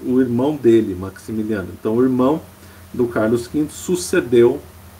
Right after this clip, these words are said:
é, o, o império, sucede-, virou, sucedeu a Carlos quinto, se tornou imperador do Império Sacro Romano Germânico, que era o tio, então, do Felipe segundo, né?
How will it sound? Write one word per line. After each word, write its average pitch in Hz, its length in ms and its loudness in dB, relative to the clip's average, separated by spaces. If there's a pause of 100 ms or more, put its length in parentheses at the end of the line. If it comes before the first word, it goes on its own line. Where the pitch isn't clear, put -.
(120)
é, 107 160 -4
o, 107 760 -2
o 113 80 -2
império, 113 500 -4
sucede-, 113 340 -8
virou, 104 680 -2 (120)
sucedeu 113 440 0
a 113 80 -2
Carlos 120 320 -2
quinto, 95 240 -10
se - 140 -20
tornou 107 360 -6 (300)
imperador 107 720 0
do 110 120 -4
Império 110 340 -2
Sacro 110 300 -6
Romano 110 320 -4
Germânico, 101 440 -6
que - 60 -6
era 98 100 -2
o 101 60 -6
tio, 117 360 -4
então, 113 340 -6 (440)
do 117 160 -4
Felipe 110 380 -2
segundo, 101 360 -8 (180)
né? 98 100 -12